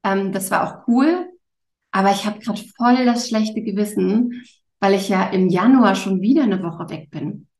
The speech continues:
Also ich war ja jetzt im Dezember drei, vier Wochen raus und im Januar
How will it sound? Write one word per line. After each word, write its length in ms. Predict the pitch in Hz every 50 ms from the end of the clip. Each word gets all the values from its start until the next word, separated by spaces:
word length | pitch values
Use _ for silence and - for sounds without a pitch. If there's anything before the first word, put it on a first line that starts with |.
| _ _ _
Also 200 | 170 170 175 190
ich 120 | - 202
war 160 | 190 214 226 214
ja 80 | 202
jetzt 240 | 208 196 - - -
im 120 | - 180
Dezember 840 | 165 165 160 160 - - 214 208 240 254 254 277 277 277 294 285 - - - - _ _ _ _ _ _
drei, 260 | - - 208 226 240 233
vier 200 | 240 254 233 240
Wochen 240 | 247 247 247 247
raus 460 | 240 226 208 214 233 233 247 240 240 -
und 240 | - 190 185 180
im 140 | - - 180
Januar 680 | 175 180 180 208 247 254 247 226 214 220 220 220 - -